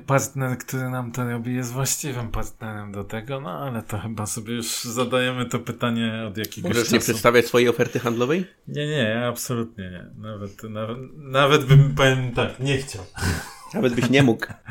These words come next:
Speaker 1: <laughs> To inna rzecz. Grzegorz, leć ze swoimi pytaniami, bo musimy tak powoli kończyć, e, myślę, ale jeszcze, jeszcze parę pytań zdążysz zadać.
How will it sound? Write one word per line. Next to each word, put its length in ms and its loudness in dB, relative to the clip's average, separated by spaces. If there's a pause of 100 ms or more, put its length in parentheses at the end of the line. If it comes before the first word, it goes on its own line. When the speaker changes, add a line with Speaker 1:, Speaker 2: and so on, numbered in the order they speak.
Speaker 1:
<laughs> 320 -2
To 100 8
inna 360 6
rzecz. 300 -4 (520)
Grzegorz, 760 -2 (960)
leć 300 -10
ze 200 -12
swoimi 420 -12
pytaniami, 580 0
bo 120 0
musimy 340 0
tak 180 -4
powoli 320 -2
kończyć, 640 -2 (600)
e, 260 -8
myślę, 420 -6
ale 280 -4
jeszcze, 560 -12
jeszcze 260 -16
parę 240 -10
pytań 400 -12 (360)
zdążysz 440 -12
zadać. 360 -18